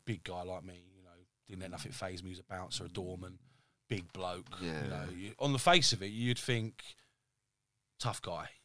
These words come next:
Speaker 2: Yeah.
Speaker 1: Do you know what I mean?
Speaker 2: Yeah.
Speaker 1: And I know he had his demons with, with the sniff and all that and, and other stuff. But, uh, you know, I, and I knew he struggled mentally with not being able to see his children. He really, really struggled. But most men would.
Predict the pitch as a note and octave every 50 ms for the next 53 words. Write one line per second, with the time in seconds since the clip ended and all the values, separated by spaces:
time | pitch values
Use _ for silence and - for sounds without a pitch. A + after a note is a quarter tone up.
0 | - F2 E2+ E2+ E2+ F2 A#2+ A#2+ A#2 A2 G#2 A2 A2+ A#2+ B2+ D3 C#3+ E2+ E2+ F2
1 | F2 F2 F2 F2 E2+ - _ _ _ _ _ _ _ _ - A2+ A2 A2 G#2+ G#2+
2 | G#2+ G#2+ G#2+ G#2 G#2 G#2+ - - - _ - - A#2+ A#2+ A#2+ A#2+ A2+ A2 G#2+ G#2
3 | G2 G2 F#2+ F#2 - F#2 F#2 F#2+ F#2 F#2 F#2 F#2 - - F#2+ F#2 - - F#2 G2+
4 | F2+ F2+ F2+ - - G2 F#2 F2+ E2+ - F#2+ F#2+ F#2 F#2 F#2 F2+ D2+ C2 G2 G2
5 | F#2+ G2 E2 F#2+ F#2+ F#2+ F#2+ - - G2 G2 F#2+ F#2+ F2+ - - - F2+ F2 E2+
6 | - - - - - - - - A2 A2 G#2+ E2 A#2 B2+ B2 B2+ C3+ B2 A2+ A2
7 | A2 A2+ A#2 - - - - - - C3 C3 C#3 D#3 D#3+ D3 C#3 B2+ - - -
8 | C#3+ C3 B2 - G#2 F#2 B2 A#2+ A2+ A2 - C#2 F#2+ G2 G2 G2+ G2 G2 G2+ G2
9 | - A#2 G#2+ - - A2 G2+ G2+ G2+ G2 F#2+ F2+ G2+ - - - A#2 G2+ F#2+ F2+
10 | - - A2 F#2+ F#2 F2 - F#2 F#2+ F#2+ F#2+ G2 G2+ F#2+ F#2+ F#2+ F#2+ F#2 G2 G2+
11 | F#2 F2 F2 - - - - F#2 E2+ F#2+ F2 G#2+ - C3 C#3 C3+ A#2+ - - A#2
12 | G2+ F#2 F2+ F2+ F2 D2+